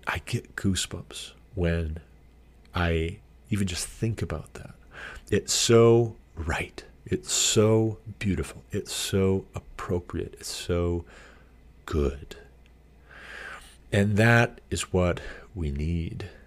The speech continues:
That is what we need. Now, I'm not what we need,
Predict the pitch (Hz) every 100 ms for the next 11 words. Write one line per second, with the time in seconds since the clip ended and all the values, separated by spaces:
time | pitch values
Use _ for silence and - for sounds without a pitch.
0 | - - - - - - - 104 107 -
1 | 113 - 87 85 - 98 90 82 82 78
2 | - - - - - - - - - 87
3 | 104 123 143 120 95 92 82 85 73 73
4 | 98 -